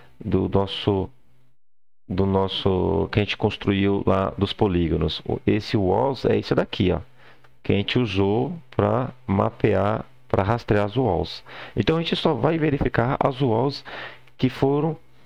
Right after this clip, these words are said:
rastreadas, né, e que fazem parte da região delimitada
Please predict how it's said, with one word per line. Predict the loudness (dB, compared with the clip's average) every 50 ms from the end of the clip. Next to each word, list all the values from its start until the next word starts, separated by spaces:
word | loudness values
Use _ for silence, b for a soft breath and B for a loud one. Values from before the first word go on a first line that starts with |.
| B B B B
rastreadas, | 0 2 2 0 0 0 2 2 4 4 4 2 2 0 0 -2 -2 0
né, | 0 0 0 0 -4 -8 B B B B B B B B -2
e | -2 -2
que | -2 0 0 0 0
fazem | -2 -4 -4 0 0 0 2 2 0 -2
parte | 0 0 0 0 0 0 0 0 0 0 -2 -4 -6 -10 -4
da | -2 0 2
região | 2 2 0 0 0 0 0 0 2 0
delimitada | 0 0 0 0 0 0 0 0 0 2 2 0 -2 -4 -6